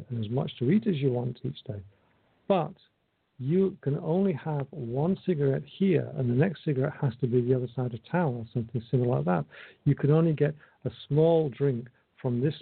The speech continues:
bar, the next one has to be two kilometers away." So he, he made the guy increase his exercise by going across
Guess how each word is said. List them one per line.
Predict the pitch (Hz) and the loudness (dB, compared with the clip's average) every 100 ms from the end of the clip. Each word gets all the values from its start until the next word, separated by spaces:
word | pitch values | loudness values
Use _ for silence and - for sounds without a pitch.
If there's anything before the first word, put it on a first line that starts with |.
| - | -6
bar, | 120 117 113 _ - | -6 -6 -8 _ -4
the | 131 | 2
next | 131 180 - | 4 4 0
one | 139 - | -6 -4
has | 131 - | -6 -6
to | 131 | -4
be | 120 120 - | -2 -4 -2
two | 156 | -4
kilometers | - 139 185 190 131 | -2 0 0 0 -2
away." | 113 107 104 95 - _ _ _ _ _ | -2 -4 -6 -12 -18 _ _ _ _ _
So | - 143 | 2 2
he, | 147 - 170 110 - 135 | 2 -2 -4 -4 -10 -6
he | - | 0
made | 160 170 220 | 4 4 4
the | 202 | 2
guy | 143 139 131 120 - _ _ _ _ _ _ _ _ - | -2 -2 -2 -6 -12 _ _ _ _ _ _ _ _ -4
increase | 180 - - 208 208 - - | -2 -2 2 2 2 -4 -4
his | 156 135 - _ _ _ | -2 0 -4 _ _ _
exercise | 175 226 - 165 - 123 107 107 - _ _ - | -4 -4 -6 -8 -4 -4 -4 -6 -12 _ _ 0
by | 139 | 2
going | 139 180 202 | 4 4 4
across | 190 - 139 | 0 -4 -8